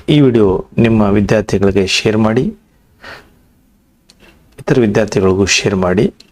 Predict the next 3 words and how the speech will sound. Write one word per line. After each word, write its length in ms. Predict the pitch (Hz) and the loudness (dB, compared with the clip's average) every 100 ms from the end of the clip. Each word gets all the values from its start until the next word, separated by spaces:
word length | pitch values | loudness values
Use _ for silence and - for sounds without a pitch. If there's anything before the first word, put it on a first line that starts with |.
| _ _ _ _ _ _ _ _ _ _ | _ _ _ _ _ _ _ _ _ _
ಮತ್ತು 400 | 139 117 117 - - | -4 -2 -2 -2 -2
ಇನ್ನಿತರ 440 | 131 135 127 127 120 | 0 2 2 0 2
ವಿಡಿಯೋಗಳಿಗಾಗಿ 840 | 110 107 101 104 120 120 92 - | 2 2 2 0 0 0 -2 -2